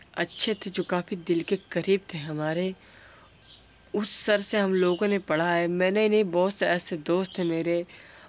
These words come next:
और ऐसे बहुत से लोग हैं जो काफ़ी वो, मतलब सबके लिए inspiration थे। वो काफ़ी अच्छा पढ़ाते थे और बहुत करीब थे दिल के हमारे।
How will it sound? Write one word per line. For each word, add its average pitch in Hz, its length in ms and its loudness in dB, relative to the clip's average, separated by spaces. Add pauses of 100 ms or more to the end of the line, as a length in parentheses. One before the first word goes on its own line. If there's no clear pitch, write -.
(200)
और 185 200 0
ऐसे 175 400 0 (100)
बहुत 180 260 0
से - 120 -2
लोग 175 300 2
हैं 180 220 0 (380)
जो 175 160 -4
काफ़ी 208 360 0 (720)
वो, 170 120 -2 (320)
मतलब 185 200 0
सबके 202 360 -2
लिए 208 160 4
inspiration 175 800 0 (100)
थे। 180 60 2
वो 170 300 0 (400)
काफ़ी 185 320 -2
अच्छा - 500 -4
पढ़ाते 165 580 -2 (100)
थे 170 200 -2 (840)
और 165 240 -2 (420)
बहुत 202 340 -2 (300)
करीब 202 300 2 (140)
थे 180 60 -6
दिल 170 220 0
के 165 120 -4
हमारे। 143 500 -4